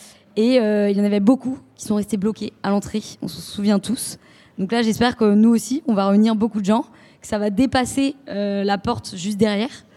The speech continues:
Donc voilà, on souhaite vraiment, euh, qu'il y ait, euh, beaucoup de monde pour découvrir ce, ce travail-là.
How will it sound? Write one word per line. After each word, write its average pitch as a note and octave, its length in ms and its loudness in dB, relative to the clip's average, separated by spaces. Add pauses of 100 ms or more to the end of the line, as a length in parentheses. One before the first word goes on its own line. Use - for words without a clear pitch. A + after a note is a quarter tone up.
Donc G3 160 0
voilà, G#3+ 200 2
on G3 60 -4
souhaite G3+ 220 -6
vraiment, A#3 420 4
euh, G3 340 2
qu'il F#3+ 240 -8
y G#3 160 2
ait, G#3 60 2
euh, F#3 400 0
beaucoup F#3+ 300 -2
de A3 60 4
monde A3+ 180 4
pour G3+ 140 -6
découvrir G3 360 0
ce, F#3 340 -2
ce F3+ 140 -4
travail-là. F#3 460 -2